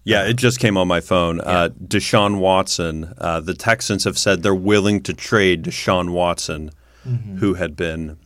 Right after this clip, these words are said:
Speaker 2: Yeah.
Speaker 1: requesting a trade for months now. Uh, and the Texans have leaked that they want, uh, I believe it's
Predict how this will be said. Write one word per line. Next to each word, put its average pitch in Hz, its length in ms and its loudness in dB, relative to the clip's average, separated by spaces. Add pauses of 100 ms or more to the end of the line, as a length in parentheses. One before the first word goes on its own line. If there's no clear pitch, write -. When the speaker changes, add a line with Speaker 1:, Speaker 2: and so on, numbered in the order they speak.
(160)
Speaker 2:
Yeah. - 100 -10
Speaker 1:
requesting 82 480 -6
a 76 40 -10
trade 78 300 -10
for 78 320 -10 (140)
months 85 540 -4
now. 73 300 -10 (500)
Uh, 90 180 -2
and 101 160 -2
the 98 80 0
Texans 107 540 -2
have 95 160 -4
leaked 101 340 -2 (160)
that 92 140 -4
they 101 120 2
want, 95 360 0 (760)
uh, 87 260 -4
I 92 100 -6
believe 101 280 -2
it's - 320 -4